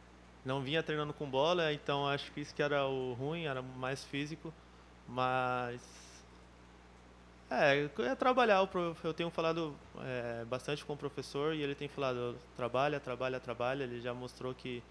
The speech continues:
gosta de quem trabalha, de quem tem humildade. E é isso que eu quero, é, oferecer pra equipe.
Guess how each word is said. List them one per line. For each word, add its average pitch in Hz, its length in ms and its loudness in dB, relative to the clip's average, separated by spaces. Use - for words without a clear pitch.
gosta 131 280 0
de 123 120 -8
quem 127 140 -6
trabalha, 127 540 0
de 123 140 -12
quem 131 120 -6
tem 127 140 -4
humildade. 123 680 -4
E 123 120 -6
é 131 140 0
isso 160 220 -6
que - 80 -4
eu 175 60 -2
quero, 185 460 -2
é, 139 720 -4
oferecer 196 400 0
pra 208 140 0
equipe. 190 420 -6